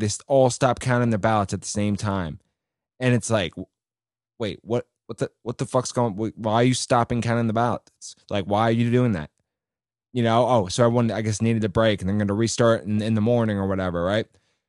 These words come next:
So anyway, they restart in the morning. All right, at some point last night, um, I believe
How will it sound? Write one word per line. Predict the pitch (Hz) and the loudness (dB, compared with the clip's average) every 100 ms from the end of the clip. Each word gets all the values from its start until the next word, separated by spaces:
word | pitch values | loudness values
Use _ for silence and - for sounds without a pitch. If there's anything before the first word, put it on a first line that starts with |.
| _ - | _ -4
So | - 151 117 110 - _ | 4 6 6 2 -4 _
anyway, | 147 170 147 131 | 0 4 6 6
they | 131 | 6
restart | 143 - 147 139 | 4 4 2 4
in | |
the | 135 | 2
morning. | 123 117 113 110 107 _ _ 123 | 4 4 2 0 -4 _ _ 2
All | |
right, | 131 120 | 4 4
at | 131 | 0
some | - 196 | 0 0
point | 190 165 135 120 | 2 2 2 2
last | 117 104 107 | 0 -2 -2
night, | 95 92 - _ _ _ - | -2 -2 -6 _ _ _ -6
um, | 107 107 104 101 78 | -2 0 -2 -4 -6
I | |
believe | 107 113 139 160 214 214 160 107 85 | -4 -2 -2 -2 -4 -4 -2 -4 -6